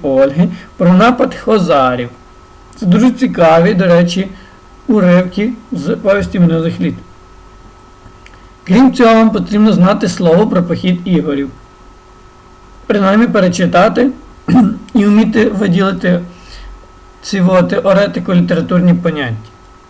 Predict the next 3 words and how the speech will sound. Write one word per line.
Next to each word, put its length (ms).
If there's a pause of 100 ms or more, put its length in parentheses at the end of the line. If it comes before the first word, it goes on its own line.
(640)
А 320
Григорія 560
Сковороду 880